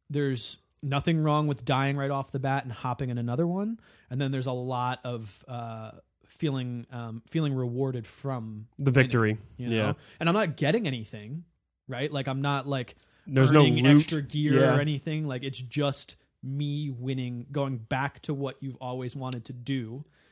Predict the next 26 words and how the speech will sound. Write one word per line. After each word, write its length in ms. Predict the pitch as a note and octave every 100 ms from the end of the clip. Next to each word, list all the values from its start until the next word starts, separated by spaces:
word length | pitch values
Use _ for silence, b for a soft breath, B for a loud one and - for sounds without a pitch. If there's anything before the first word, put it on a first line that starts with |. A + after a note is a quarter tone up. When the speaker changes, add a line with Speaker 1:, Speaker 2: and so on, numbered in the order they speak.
| _
Speaker 1:
which 160 | C3 C3+
is 140 | B2+
just, 280 | A2+ C3 -
like, 340 | C3 A#2 - _ _ _ -
winning, 640 | B2 A#2+ C#3 B2+ G#2 B2+ -
whether 340 | C3+ A#2+ A#2+
that 200 | B2 D3
be 420 | D3 F3+ D3 C3+ - b b
winning 300 | C#3+ D3 C#3+
in 120 | C#3 C3
an 100 | C3
arcade 500 | B2+ - F#3+ F3+ E3
setting 400 | F#3+ E3 D#3+ D#3+
w-, 160 | C#3+ C3+
versus 220 | B2 B2+
another 300 | C3 B2 A#2+
player 580 | - E3 E3 D#3+ D3+ B2+
or 80 |
just 260 | B2+ C3 -
winning 300 | B2+ C3 B2
in 100 | A2+
general. 300 | A2+ B2+ F3+
But 120 | D3 C3
this 140 | C#3+
is 100 | C3+
against 420 | C3+ C3 A2+ -